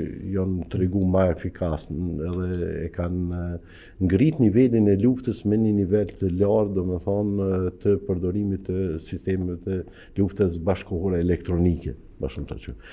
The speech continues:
Edhe ja ka mundësu që t'jetë, po edhe, e, pozita edhe autoriteti i presidentit turk Erdogan e ka bën që ai t'jetë, e,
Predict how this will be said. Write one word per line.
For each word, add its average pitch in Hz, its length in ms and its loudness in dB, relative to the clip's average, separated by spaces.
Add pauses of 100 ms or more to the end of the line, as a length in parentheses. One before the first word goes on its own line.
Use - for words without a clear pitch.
(200)
Edhe 104 280 8
ja 107 80 8
ka 101 160 4
mundësu 104 460 2
që 104 200 -4
t'jetë, 87 380 -4
po 135 240 4
edhe, 135 240 6 (460)
e, 101 180 -2 (180)
pozita 107 640 2
edhe 98 260 2 (680)
autoriteti 95 840 2
i 85 880 -4 (680)
presidentit 87 680 0
turk 76 320 -4
Erdogan 76 480 0
e 127 80 4
ka 92 160 4
bën 101 320 0
që 98 220 -2
ai 92 200 0
t'jetë, 92 640 -4
e, - 540 -10